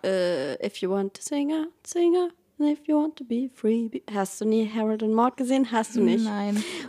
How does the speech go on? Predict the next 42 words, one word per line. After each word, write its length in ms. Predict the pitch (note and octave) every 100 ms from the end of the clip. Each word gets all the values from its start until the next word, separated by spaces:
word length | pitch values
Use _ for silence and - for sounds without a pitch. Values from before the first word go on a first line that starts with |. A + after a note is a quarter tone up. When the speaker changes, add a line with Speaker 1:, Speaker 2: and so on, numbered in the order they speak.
| F4+
Speaker 1:
Okay. 260 | A4+ A#3+ C#5
Speaker 2:
<laughs> 60 | - - C5+ -
Speaker 1:
Ähm, 380 | D#4 E4 E4+ E4+
Speaker 2:
Okay, 180 | F4 C4+ -
cool. 160 | G3+ G#3+
Speaker 1:
ähm, 500 | C#4 C#4 C#4 C#4 C#4 - - -
ja. 340 | C4+ A3 G3 A#3 - - - -
Es 180 | C4+ -
gibt 160 | C#4
Speaker 2:
Krass. 180 | C4+ B3+
Speaker 1:
noch 80 | B3+
tausende 240 | A#3+ A#3 A#3
mehr. 240 | G3+ E3+
Ich 80 | G3
singe 180 | A3 A3
die 80 |
jetzt 100 | A#3 A#3
Speaker 2:
Ja, 60 |
Speaker 1:
nicht 120 | B3+ G3+
Speaker 2:
ja. 60 |
Speaker 1:
alle. 160 | G3 F3+ - - - - -
Ja. 180 | F#3
Speaker 2:
Cat 180 | G3 A#3
Stevens. 760 | - - F#4+ E4 G3 F#3+ - - -
Speaker 1:
Ja. 220 | F#3+ - _
Speaker 2:
Witzig. 340 | - - - E3+
Speaker 1:
Cat 160 | C#4+
Stevens, 500 | C#4+ - C#4 D#4 D4+
Yusuf 300 | C4+ C#4 C4
Islam. 520 | A#3 - A#3+ B3+ D4 D#4 - - -
Mittlerweile, 380 | B3 C4+ B3 A#3 A3
Speaker 2:
Ja. 40 |
Speaker 1:
glaube 300 | B3+ A#3+ A#3+
ich, 180 | A#3 - _ -
Cat, 240 | - A3+ A3 _ - - - _ _ _ _ _ _ _ _
er 180 | G#3+ G#3+
hat 160 | A3 A#3
jetzt 140 | A#3+
so 80 | A3
ein 100 | A3
Mashup 420 | G#3 A#3 A3 G3+
aus 440 | - G3 - -